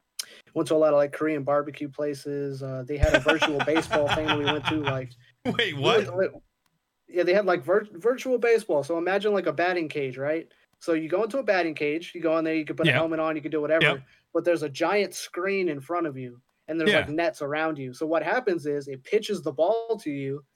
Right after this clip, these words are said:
Speaker 1: and then
Speaker 2: Right,
Speaker 1: you
Speaker 2: like a
Speaker 1: smack
Speaker 2: batting
Speaker 1: it.
Speaker 2: cage. Yeah.
Speaker 1: Yeah, so it's, it's just like that, but it has a screen. So depending on where the ball hits, there's sensors all around the room. So depending on where the ball hits,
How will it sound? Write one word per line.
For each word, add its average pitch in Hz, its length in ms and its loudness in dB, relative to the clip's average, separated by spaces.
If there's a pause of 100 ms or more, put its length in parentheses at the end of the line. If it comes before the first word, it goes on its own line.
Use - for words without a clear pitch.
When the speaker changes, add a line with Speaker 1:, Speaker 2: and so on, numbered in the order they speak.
(220)
Speaker 1:
and 151 100 -4
then 165 80 6
Speaker 2:
Right, 117 140 2
Speaker 1:
you 117 40 -2
Speaker 2:
like 135 140 0
a - 20 4
Speaker 1:
smack - 80 2
Speaker 2:
batting 143 280 4
Speaker 1:
it. - 60 0
Speaker 2:
cage. 113 540 0
Yeah. 120 240 2 (140)
Speaker 1:
Yeah, 170 260 2
so 170 200 2
it's, - 160 -4
it's 170 160 -4
just 214 180 0
like 185 180 2
that, 185 320 2 (380)
but 170 160 4
it 165 100 2
has 180 140 0
a 156 80 -4
screen. 214 500 0
So 160 220 0
depending 214 420 -2
on 180 160 0
where 180 160 4
the 160 100 -4
ball 160 300 4
hits, 175 480 -2
there's 147 240 -6
sensors 185 320 -2
all 165 160 2
around 160 200 0
the 147 80 -6
room. 175 220 -4
So 170 120 -10
depending 180 340 -4
on 170 80 -2
where 151 120 -2
the 139 60 -6
ball 196 260 0
hits, 156 380 -2